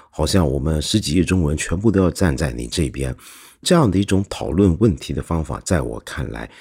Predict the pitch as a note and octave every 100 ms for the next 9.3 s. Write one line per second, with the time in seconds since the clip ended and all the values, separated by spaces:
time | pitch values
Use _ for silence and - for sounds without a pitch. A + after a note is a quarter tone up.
0 | - - - D2 - - B1 - A#1 C2+
1 | - B1+ B1 - G#2 E2+ - - A#2+ C#2
2 | A#1+ A1 - - - - - - - C2
3 | - F#2+ F#2 D2+ - - A2+ A#2+ - A2+
4 | - - - - _ - F#2+ - C2+ -
5 | F2+ - - C3+ C3+ C3+ - C#3+ - -
6 | - D2+ B1+ C2 C2 C#2+ C2+ B1+ D2+ D#2+
7 | D#2 - - C#2+ - A#1+ A1+ D2+ D2 B1+
8 | A#1+ - A#1+ A#1+ D#2+ D2 - C2+ C2+ D#2
9 | D2 -